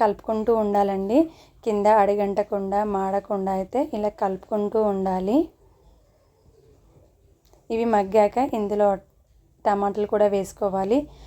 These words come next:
ఒక ఫోర్, ఫైవ్ అయితే, మీరు టమాటా కర్రీ చేస్తే ఫోర్, ఫైవ్ వేసుకోండి. నేను పులుసు వేస్తున్నాను కాబట్టి పుల్లగా ఉంటుంది కాబట్టి టమాటాలు అయితే తగ్గించాను. ఒక రెండు టమాటాలు మాత్రమే వేశాను. ఇంకా ఇది, అది పుల్లగా ఉంటుందనేసి కొంచెం మాత్రమే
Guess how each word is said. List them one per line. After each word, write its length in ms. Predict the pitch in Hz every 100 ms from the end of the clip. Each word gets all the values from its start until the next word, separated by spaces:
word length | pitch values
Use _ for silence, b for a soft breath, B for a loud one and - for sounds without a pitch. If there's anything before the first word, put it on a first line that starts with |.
| B B
ఒక 140 | 214 220 220
ఫోర్, 240 | 220 202 -
ఫైవ్ 240 | 208 208 208
అయితే, 220 | 202 254 - - -
మీరు 160 | 233 240 233
టమాటా 320 | 202 202 233
కర్రీ 180 | 233 214 202
చేస్తే 300 | 202 185 262 277
ఫోర్, 200 | 233 220 214
ఫైవ్ 140 | 208 202
వేసుకోండి. 440 | 190 - 202 214 277 B B B
నేను 160 | 226 220
పులుసు 260 | 226 220 247
వేస్తున్నాను 460 | 220 214 214 214 208
కాబట్టి 240 | 208 208 269 247
పుల్లగా 360 | 208 202 214 208
ఉంటుంది 320 | 202 214 202 202
కాబట్టి 360 | 208 202 190 294 320 B B B
టమాటాలు 480 | 208 196 202 214 208
అయితే 140 | 208 254 226
తగ్గించాను. 600 | 202 202 208 - 202 233 277
ఒక 180 | - 208
రెండు 160 | 190 202 214
టమాటాలు 360 | 202 202 202 196
మాత్రమే 320 | 185 208 220 214
వేశాను. 440 | 190 - 202 202 302 B B B B B -
ఇంకా 180 | 226 226 208 202
ఇది, 160 | 220 233
అది 140 | 208 220
పుల్లగా 340 | 214 202 202 208
ఉంటుందనేసి 600 | 202 214 196 190 190 185 277 220
కొంచెం 320 | 202 190 214 196
మాత్రమే 360 | 196 - 117